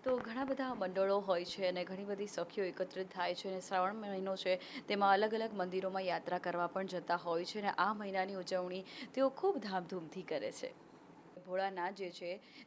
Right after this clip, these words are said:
તેની આરાધના લોકો પોતાની રીતે કરતા હોય છે અને તમે કઈ રીતે આરાધના કરી રહ્યા છો? અને નીલકંઠ ભગવાન જે છે એની આરાધનામાં લોકો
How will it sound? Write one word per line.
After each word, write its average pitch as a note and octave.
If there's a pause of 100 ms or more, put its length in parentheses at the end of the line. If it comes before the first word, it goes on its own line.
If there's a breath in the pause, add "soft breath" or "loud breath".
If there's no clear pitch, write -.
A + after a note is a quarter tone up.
તેની A#3+
આરાધના G3
લોકો G3
પોતાની G3
રીતે F3+
કરતા F3
હોય D#3+
છે F#3
અને F#3
તમે F#3+
કઈ G3+
રીતે F#3
આરાધના E3+
કરી E3
રહ્યા D#3+
છો? G3+ (320 loud breath)
અને A#3+
નીલકંઠ G#3
ભગવાન G3
જે F#3
છે F#3
એની F#3
આરાધનામાં F#3
લોકો G3+